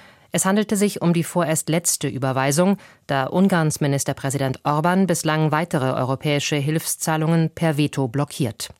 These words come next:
Dabei geht es um rund fünfzig Milliarden Euro für die kommenden vier Jahre. Wegen des Themas ist für den ersten Februar ein Sondergipfel in Brüssel angesetzt worden.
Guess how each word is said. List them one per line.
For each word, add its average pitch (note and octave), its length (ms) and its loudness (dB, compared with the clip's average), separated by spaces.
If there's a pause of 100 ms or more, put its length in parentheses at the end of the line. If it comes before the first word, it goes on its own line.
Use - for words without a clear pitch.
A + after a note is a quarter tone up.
(840)
Dabei G3 180 2
geht G3 180 -2
es A#3+ 160 -2
um F#3+ 240 4
rund F3 240 2
fünfzig - 480 -4
Milliarden D3 460 2
Euro D3 340 0
für C3 220 -6
die C3 100 -2
kommenden C3+ 480 -2
vier C#3+ 300 -2
Jahre. B2+ 480 -2 (840)
Wegen G#3 220 4
des G#3 140 0
Themas G#3+ 320 0
ist - 200 -4
für - 80 -6
den E3+ 140 2
ersten F#3 400 0
Februar C#3+ 600 0
ein C#3+ 220 0
Sondergipfel C#3 760 0
in C3+ 180 -2
Brüssel C3+ 360 -2
angesetzt B2+ 540 -4
worden. A#2 280 -6